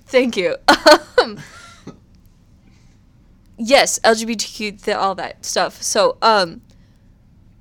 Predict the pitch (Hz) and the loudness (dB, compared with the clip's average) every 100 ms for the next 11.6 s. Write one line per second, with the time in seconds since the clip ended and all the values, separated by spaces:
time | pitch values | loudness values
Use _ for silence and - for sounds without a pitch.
0 | _ _ _ _ _ _ _ _ - 226 | _ _ _ _ _ _ _ _ -8 0
1 | 311 - 208 269 294 262 247 - 240 233 | 2 2 0 0 -2 0 -2 -2 -2 -2
2 | 202 196 185 - _ 196 220 214 - 226 | -4 -4 -8 -14 _ -8 -2 0 0 -2
3 | 240 202 180 - _ _ - - 208 214 | -2 -4 -4 -10 _ _ -8 -6 -2 -4
4 | 208 190 190 190 180 185 - 208 185 131 | -4 -8 -10 -10 -10 -8 -10 -10 -10 -8
5 | 127 - _ 202 226 285 165 147 185 175 | -8 -12 _ -10 -4 -2 -2 -4 -8 -8
6 | 156 - 190 190 - 202 151 151 175 180 | -8 -10 -6 -6 -4 -6 -6 -6 -8 -6
7 | 170 175 190 185 180 220 196 185 175 180 | -8 -8 -10 -8 -6 -6 -6 -8 -10 -12
8 | - - - - 190 190 180 185 180 185 | -18 -20 -20 -14 -10 -8 -8 -6 -6 -6
9 | 175 170 - _ _ - - 196 165 90 | -6 -6 -8 _ _ -16 -14 -10 -10 -10
10 | 196 196 190 180 180 175 - 180 170 180 | -6 -2 -2 -2 -2 -4 -4 -4 -6 -8
11 | 175 170 185 180 139 - | -6 -8 -6 -6 -6 -6